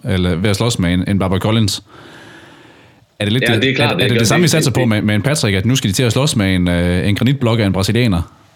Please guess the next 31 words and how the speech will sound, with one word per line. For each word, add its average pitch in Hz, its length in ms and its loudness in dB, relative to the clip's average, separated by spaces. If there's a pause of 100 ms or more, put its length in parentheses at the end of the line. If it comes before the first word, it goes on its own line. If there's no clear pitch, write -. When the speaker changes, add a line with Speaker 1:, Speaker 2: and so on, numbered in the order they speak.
(200)
Speaker 1:
At 95 160 -2
han 120 100 0
er 113 40 0
måske 107 180 0
ikke 135 260 -4
li-, 113 260 -2
helt 165 340 -2
lige 127 140 0
så 120 60 2
sjov 127 200 2
at 90 60 0
rende 104 140 0
ind 113 100 2
i, 101 100 0
som, 90 260 -2
øh, 90 400 0 (180)
som 98 300 0
Jeff 98 140 0
Larsen, 110 360 0
eller 87 340 0
nogen 110 220 2
af - 20 2
de 110 80 2
andre, 117 220 0
vi 90 60 -2
har 92 80 0
stående 117 260 0
dernede? 101 220 0 (2000)
Speaker 2:
Øhm, 98 800 0 (640)
ja, 113 140 2
altså, 101 420 0